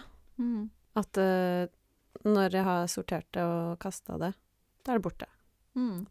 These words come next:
Speaker 2: Men det er jo ikke det.
Speaker 1: Nei. Nei, åh, det er så rart. Jeg også har tenkt det.
Speaker 2: Mm.
Speaker 1: Frem til denne uka her.
Speaker 2: Ja.
Speaker 1: Ja. Men ellers da, hva annet gjorde du?
Speaker 2: Ehm, måtte jo planlegge en del mer da.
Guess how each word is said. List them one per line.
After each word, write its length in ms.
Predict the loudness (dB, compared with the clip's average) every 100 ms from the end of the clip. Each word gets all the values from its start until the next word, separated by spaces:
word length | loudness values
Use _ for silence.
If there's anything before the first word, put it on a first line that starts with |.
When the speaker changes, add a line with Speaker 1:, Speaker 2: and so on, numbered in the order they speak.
| -8
Speaker 2:
Men 120 | -6
det 40 | -4
er 40 |
jo 60 | -6
ikke 180 | -6
det. 80 | -8 -10 _ _ -14
Speaker 1:
Nei. 240 | -10 -10 -12 _ _ _ _ -20 -20 -20 -20 -20 _ _ _ _ -10
Nei, 160 | -8 -8
åh, 140 | -10 -6
det 80 | -4
er 60 | -2
så 100 | 0
rart. 340 | 2 0 -6 -6
Jeg 100 | -4
også 200 | -2 -2
har 120 | -4
tenkt 300 | -4 -8 -10 -12
det. 120 | -14 _ 2
Speaker 2:
Mm. 220 | 6 6
Speaker 1:
Frem 160 | 6 0
til 140 | 0 0
denne 220 | 0 -4
uka 140 | -8 -10
her. 120 | -10 -18 -20 -20 _ 2
Speaker 2:
Ja. 160 | 4 4 0 -20 _
Speaker 1:
Ja. 220 | -10 -10 -12 _ _ _ _ _ _ _ _ _ _ _ _ 0
Men 140 | 2 4
ellers 400 | 2 2 0 0
da, 120 | -2 0
hva 140 | 0
annet 280 | 2 2 0
gjorde 240 | -4 -4 -4
du? 80 | -4 -8 _ _ -20 -20 -20 -20 -20 _ _ _ _
Speaker 2:
Ehm, 720 | 8 10 12 10 10 10 8 4 _ _ _ _ _ _ _ _ _ _ _ -20 2
måtte 220 | 6 8 8
jo 40 |
planlegge 580 | 8 8 10 8 6 6
en 100 | 8
del 180 | 8 6
mer 240 | 6 8
da. 120 | 8